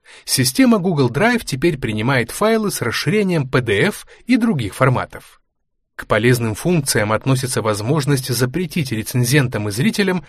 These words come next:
загрузку, печать и копирование.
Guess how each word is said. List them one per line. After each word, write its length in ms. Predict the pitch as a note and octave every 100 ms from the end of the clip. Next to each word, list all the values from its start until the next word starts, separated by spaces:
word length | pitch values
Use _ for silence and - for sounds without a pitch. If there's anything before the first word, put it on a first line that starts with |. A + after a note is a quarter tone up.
| _
загрузку, 800 | G#2+ A2 G2+ C#3+ A3+ - G3 F#3 -
печать 520 | C3 - D#3+ F3+ - -
и 80 |
копирование. 840 | A#3 G#3+ A#2+ G2 F2+ F2+ A1+ -